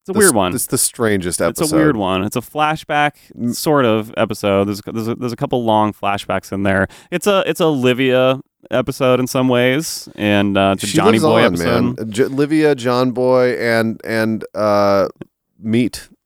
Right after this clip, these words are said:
Speaker 1: And
Speaker 2: There's
Speaker 1: meat.
Speaker 2: a lot of meat.
Speaker 1: More, some more meat. And Junior gets out of the house for a quick funeral, <laughs> which is always a fun party.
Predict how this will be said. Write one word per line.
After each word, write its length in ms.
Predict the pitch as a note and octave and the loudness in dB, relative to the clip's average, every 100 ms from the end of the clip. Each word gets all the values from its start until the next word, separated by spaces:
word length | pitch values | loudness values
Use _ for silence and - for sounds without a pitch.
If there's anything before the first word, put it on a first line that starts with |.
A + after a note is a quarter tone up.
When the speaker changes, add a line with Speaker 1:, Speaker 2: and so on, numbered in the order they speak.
| - - | -20 -10
Speaker 1:
And 100 | C#3 | 0
Speaker 2:
There's 20 | |
Speaker 1:
meat. 200 | C3 B2+ | 0 0
Speaker 2:
a 100 | A#2+ | -2
lot 240 | B2 A#2+ A#2+ | 0 0 0
of 80 | G#2+ | 0
meat. 100 | A2+ | 2
Speaker 1:
More, 140 | A#2 | 0
some 120 | - | 0
more 140 | A#2 A#2 | 0 2
meat. 240 | A2+ A2+ | 2 2
And 160 | C#3+ D3 | 2 0
Junior 260 | D#3 B3 B3 | 0 0 0
gets 160 | A3 A3+ | -2 0
out 80 | |
of 60 | A3 | 0
the 60 | G#3+ | 2
house 220 | G3 C#3+ | 0 0
for 220 | - A2+ | -2 0
a 80 | - | 0
quick 200 | - C3 | -2 -6
funeral, 400 | - B2 G#2+ G2 | 0 0 2 0
<laughs> 220 | G#2 - - | -2 -10 -6
which 180 | A#2+ | -6
is 100 | A2 | -2
always 240 | B2 A#2+ A2+ | 0 0 -2
a 60 | |
fun 200 | - G#2+ | -4 -4
party. 320 | G2 F#2+ F#2 | -2 -2 0